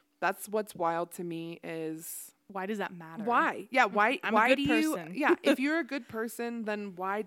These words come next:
Speaker 1: does it matter, like,
Speaker 2: Who
Speaker 1: what
Speaker 2: you
Speaker 1: you
Speaker 2: love.
Speaker 1: drink?
Speaker 2: Yeah.
Speaker 1: <laughs> What you
Speaker 2: What you do
Speaker 1: do in
Speaker 2: with
Speaker 1: your
Speaker 2: you. <laughs>
Speaker 1: spare time?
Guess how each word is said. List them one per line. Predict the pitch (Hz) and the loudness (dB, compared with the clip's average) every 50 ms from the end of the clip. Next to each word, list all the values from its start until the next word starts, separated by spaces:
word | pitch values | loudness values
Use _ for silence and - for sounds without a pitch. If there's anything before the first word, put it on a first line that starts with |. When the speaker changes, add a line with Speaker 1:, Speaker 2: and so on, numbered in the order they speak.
| - - | -6 -2
Speaker 1:
does | 214 202 202 185 | -2 0 0 0
it | 196 196 - 202 | 0 -2 -2 -4
matter, | 190 185 180 185 202 220 226 240 254 262 277 269 _ _ _ _ _ _ _ _ _ _ _ _ _ _ _ _ _ _ _ - | -6 -6 -4 -4 -4 -4 -4 -4 -4 -6 -8 -10 _ _ _ _ _ _ _ _ _ _ _ _ _ _ _ _ _ _ _ -4
like, | 202 196 190 180 - - - _ - | 0 0 0 0 -2 -8 -20 _ -14
Speaker 2:
Who | 196 | -6
Speaker 1:
what | 185 190 190 233 | -2 0 0 2
Speaker 2:
you | 233 233 233 | 0 0 -2
Speaker 1:
you | - | -2
Speaker 2:
love. | 214 208 196 196 196 196 196 196 196 196 190 | 0 0 0 2 2 2 0 0 -2 -4 -6
Speaker 1:
drink? | - 202 190 190 180 202 269 285 - - - _ | -4 -2 -2 -2 0 -2 -4 -6 -8 -14 -20 _
Speaker 2:
Yeah. | - 190 277 302 320 311 277 | -6 -2 0 0 0 2 2
Speaker 1:
<laughs> | |
What | 262 247 269 240 233 - 190 - | 2 2 2 2 0 -4 -6 -6
you | 226 233 226 220 214 208 | -4 -2 -2 -2 -2 -2
Speaker 2:
What | 208 208 | -4 -4
you | 220 240 226 | -4 -6 -6
do | 190 - 220 220 220 220 226 226 | -6 -4 -4 -2 -2 -2 0 0
Speaker 1:
do | 226 208 220 240 269 285 294 | 0 0 0 0 -2 -4 -4
in | - - | -2 -2
Speaker 2:
with | 233 247 | -2 -2
Speaker 1:
your | 233 226 | -2 -2
Speaker 2:
you. | 220 | -2
<laughs> | |
Speaker 1:
spare | 233 196 196 | -2 -2 -2
time? | 208 - 214 208 208 226 262 | -2 -4 -4 -2 -2 0 0